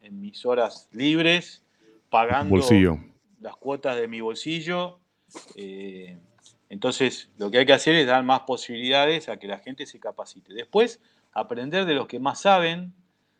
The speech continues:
Speaker 1: es decir, ap-, aprender de los países que tienen más experiencia,
Speaker 2: Mm.
Speaker 1: eh, sobre este, sobre esta temática. Eh,
Speaker 2: Mm.
Speaker 1: y después la cooperación internacional.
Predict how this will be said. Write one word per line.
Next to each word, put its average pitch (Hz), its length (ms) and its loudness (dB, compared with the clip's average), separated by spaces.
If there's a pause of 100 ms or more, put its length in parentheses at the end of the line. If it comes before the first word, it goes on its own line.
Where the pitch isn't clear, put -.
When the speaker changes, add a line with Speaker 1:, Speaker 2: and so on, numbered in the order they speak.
(160)
Speaker 1:
es 107 140 -14
decir, 113 440 -10
ap-, 107 320 -12
aprender 113 480 0
de 139 140 4
los 117 160 0 (180)
países 147 460 0
que 117 180 -4
tienen 127 380 -4
más 123 240 0
experiencia, 143 800 0 (420)
Speaker 2:
Mm. 92 360 -4
Speaker 1:
eh, 98 320 -8
sobre 110 280 -6
este, 113 280 -10
sobre 113 260 -2
esta 120 160 -4
temática. 160 760 0 (600)
Eh, 95 680 -12 (200)
Speaker 2:
Mm. 95 400 0
Speaker 1:
y 123 140 0
después 139 300 8
la 175 100 4
cooperación 117 520 -6
internacional. 113 760 -8